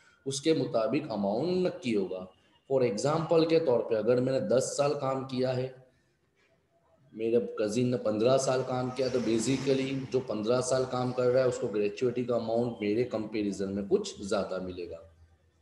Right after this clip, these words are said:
Now, अब employee, तो at the time of calculating gratuity हमको ध्यान देना है कि वो किसको दे रहे हैं। तो here in gratuity the employee are divided into three categories।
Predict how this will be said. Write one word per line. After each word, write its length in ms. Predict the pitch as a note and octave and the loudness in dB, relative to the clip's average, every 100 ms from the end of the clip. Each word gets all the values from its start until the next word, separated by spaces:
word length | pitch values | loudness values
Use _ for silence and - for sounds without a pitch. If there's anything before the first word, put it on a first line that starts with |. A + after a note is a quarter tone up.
| _ _ _ _ - A#2+ | _ _ _ _ -12 -4
Now, 240 | C3+ B2 F2+ - - - - - - | 0 0 -2 -8 -14 -20 -20 -16 -4
अब 280 | C3 - - | -2 -2 0
employee, 500 | D#3 D#3+ D3 C3+ G#2 F#2+ - - | 2 4 4 4 4 0 -6 -4
तो 80 | |
at 160 | A#2 A2+ | -2 2
the 120 | C#3 C#3 | 2 2
time 280 | B2+ C3 D3 | 2 2 2
of 140 | D3 C#3 | 0 2
calculating 640 | C3 B2+ C#3+ C3+ C#3 C3+ A#2 C3+ - - | 2 2 0 2 2 0 -2 -6 -10 2
gratuity 600 | A2 A#2 - D3+ D3+ C#3 | 6 6 4 2 2 0
हमको 300 | C3 A#2+ C3+ | -2 0 0
ध्यान 420 | C3+ G#2 A2+ C3 | 0 0 0 0
देना 260 | C3+ B2+ B2 | 2 0 0
है 200 | B2 C3 | -2 -4
कि 160 | B2+ C#3 | -2 0
वो 80 | C#3 | 0
किसको 380 | B2 A2 - A2+ | -4 -6 0 0
दे 180 | F#2+ F#2 | 0 -2
रहे 120 | F2 | -4
हैं। 120 | E2+ - _ _ _ _ _ _ | -10 -18 _ _ _ _ _ _
तो 80 | B2+ | -2
here 420 | C#3 F#3+ A#2+ C3 - - - | 4 6 6 4 0 -8 -8
in 180 | C3 B2+ A2+ | -4 -2 2
gratuity 640 | A#2 - F3 C#3+ A2+ A2+ D3 - _ _ B2+ | 2 2 2 2 0 -4 -8 -12 _ _ -8
the 100 | - A#2 | -6 -4
employee 540 | A2+ A2+ C#3 D#3 D#3+ | -4 0 4 6 6
are 180 | - B2 A#2+ | 2 0 0
divided 520 | A2 G#2+ A#2+ C3 D3 C3 | -2 0 2 2 2 0
into 260 | A#2+ C3+ C3 - | -2 -4 -6 -2
three 180 | C3+ B2 | -2 0
categories। 600 | G#2+ F#2+ F2+ F2+ F2 - | -2 -4 -6 -10 -14 -18